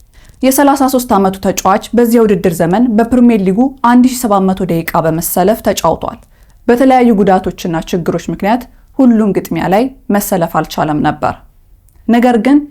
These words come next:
የዴብሮይን ሌጋሲ በፍጹም አይረሳም። ልክ እንደ ቀድሞ የቼልሲ ቡድን ጓደኛው ሙሐመድ ሳላ በስታንፎርድ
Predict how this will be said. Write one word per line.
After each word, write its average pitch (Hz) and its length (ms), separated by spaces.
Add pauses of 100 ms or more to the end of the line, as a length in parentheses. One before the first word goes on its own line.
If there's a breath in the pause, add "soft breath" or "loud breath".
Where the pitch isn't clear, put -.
(180)
የዴብሮይን 220 600
ሌጋሲ 196 400 (400)
በፍጹም 208 480
አይረሳም። - 540 (460 soft breath)
ልክ 262 220
እንደ 220 200
ቀድሞ 190 260
የቼልሲ 190 420
ቡድን 165 300
ጓደኛው 160 480
ሙሐመድ 185 400
ሳላ 226 240 (360 loud breath)
በስታንፎርድ 208 680